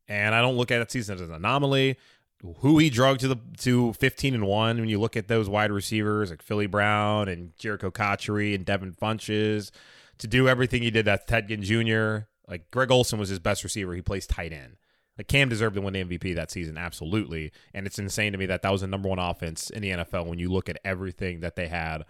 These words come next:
offensively as far as weapons for Cam that season. And then now what you look like, what they, what they have now, or at least last season,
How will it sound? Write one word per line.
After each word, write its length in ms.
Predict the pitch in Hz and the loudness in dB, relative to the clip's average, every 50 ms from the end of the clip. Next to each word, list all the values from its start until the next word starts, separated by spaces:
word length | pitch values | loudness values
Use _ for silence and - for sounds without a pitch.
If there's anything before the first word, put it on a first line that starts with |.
| - - - - _ _ - - | -18 -20 -20 -20 _ _ -4 -2
offensively 640 | 107 98 92 - - 104 98 - 101 92 92 87 | 0 0 0 -2 -4 -6 -4 -4 -2 -2 -2 -2
as 100 | 87 82 | -2 -4
far 180 | - 104 90 87 | -4 -4 -4 -4
as 120 | 87 85 | -4 -4
weapons 440 | 80 95 98 90 - 92 82 82 - | -2 -2 -2 -2 -2 -4 -8 -8 -8
for 80 | 92 | -10
Cam 300 | 85 - - 95 87 85 | -8 -6 -6 -6 -6 -4
that 160 | 85 80 80 - | -6 -6 -6 -4
season. 460 | - - 135 120 92 90 87 87 87 | 0 2 2 2 2 0 -4 -6 -6
And 160 | 85 92 92 | -6 -4 -4
then 80 | 87 87 | -4 -2
now 180 | 90 87 87 | -2 -2 -2
what 100 | 92 82 | -2 -4
you 140 | 87 92 92 | -4 -4 -4
look 140 | 90 - - | -4 -4 -4
like, 180 | 92 85 80 _ _ _ - | -4 -4 -4 _ _ _ -14
what 140 | 98 95 - - | -12 -12 -10 -8
they, 160 | 95 95 85 | -6 -6 -6
what 260 | 82 - 95 101 - | -4 -4 -6 -6 -6
they 120 | - 92 85 | -6 -6 -6
have 200 | 90 85 73 73 | -6 -6 -8 -4
now, 320 | 85 95 113 110 87 90 | -2 0 2 2 2 0
or 60 | 90 | -2
at 60 | 90 92 | -2 -4
least 280 | 90 87 87 82 78 | -4 -4 -6 -8 -6
last 300 | 76 90 113 110 92 - | -2 0 0 0 0 0
season, 480 | - 165 160 120 92 95 87 85 85 | 0 0 0 0 0 -2 -4 -6 -8